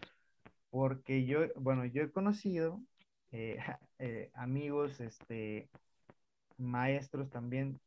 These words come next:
que platicaban que en realidad, por ejemplo, si tú querías comprar unos audífonos o si querías comprar algún, eh, no sé, celular, por ejemplo, bocina, laptop,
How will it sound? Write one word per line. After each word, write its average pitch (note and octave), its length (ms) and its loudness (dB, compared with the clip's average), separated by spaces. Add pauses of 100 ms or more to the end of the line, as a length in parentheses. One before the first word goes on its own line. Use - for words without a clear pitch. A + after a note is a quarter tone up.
(100)
que C3 320 2
platicaban B2+ 680 -2
que A#2+ 220 -4
en A#2 160 -6
realidad, B2 440 -2
por A#2+ 160 -8
ejemplo, B2 360 -6
si A2+ 140 -12
tú C3+ 160 -8
querías C3+ 320 0
comprar C3 380 0
unos C3 300 0
audífonos A#2 500 -6 (440)
o A#2 80 -6
si A2 160 -14
querías B2+ 340 -2
comprar B2+ 540 0
algún, B2+ 580 -2
eh, A2 420 -8 (640)
no B2+ 180 -2
sé, B2 240 -4
celular, B2+ 800 2
por A2+ 140 -10
ejemplo, B2 520 -6
bocina, A#2 920 -4
laptop, B2+ 520 -2